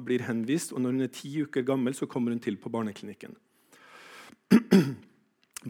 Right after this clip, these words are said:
Barnelegen finner ingenting unormalt når hun undersøker Emma. Det blir selvfølgelig tatt blodprøver, de samme blodprøvene, mer blodprøver, og fremdeles så er det bare de to prøvene som har med leveren å gjøre, som er forhøyet.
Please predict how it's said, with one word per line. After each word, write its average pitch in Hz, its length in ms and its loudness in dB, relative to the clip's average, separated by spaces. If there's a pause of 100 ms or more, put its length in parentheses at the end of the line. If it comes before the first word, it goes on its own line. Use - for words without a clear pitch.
Barnelegen 117 720 2
finner 117 240 0
ingenting 117 480 -4
unormalt 123 640 -2
når 123 160 0
hun 117 240 -2
undersøker 117 640 -2
Emma. 135 220 2 (680)
Det 110 160 -8
blir 110 160 -6
selvfølgelig 120 480 -4
tatt - 400 -8 (640)
blodprøver, 139 640 0
de 135 120 2
samme 147 360 4
blodprøvene, 143 560 2
mer 135 400 4
blodprøver, 147 560 4 (360)
og - 100 -12
fremdeles 135 560 2
så 180 100 4
er 147 60 4
det 135 120 2
bare 127 280 2
de 131 180 -2
to 123 300 -4
prøvene 117 400 0
som 120 160 -2
har 117 80 0
med 120 100 0
leveren 110 320 0
å 110 40 -2
gjøre, 113 260 0
som 117 140 -4
er 110 80 -4
forhøyet. - 580 -10